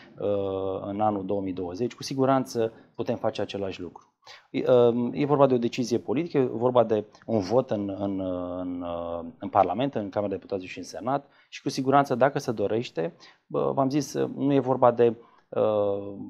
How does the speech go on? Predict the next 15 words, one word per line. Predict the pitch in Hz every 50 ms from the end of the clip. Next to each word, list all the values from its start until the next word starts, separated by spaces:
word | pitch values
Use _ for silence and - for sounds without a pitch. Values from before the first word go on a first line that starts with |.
| 104 104 - -
că | - 120
avantajează | 110 113 120 117 - 117 104 123 123 120 117
pe | - 113
cineva | - - 104 101 107 117
sau | 110 - 110 101 98
mai | 98 101 101
mult | 98 104 110 -
sau | - 107
mai | 101 98
puțin, | 95 - 92 87 - - 147 160 147 139 - - _ _
ci | -
e | -
vorba | 156 151 160 147 147 139
efectiv | 131 - 135 117 - 135
poate | - - 123 120 - 123 117 113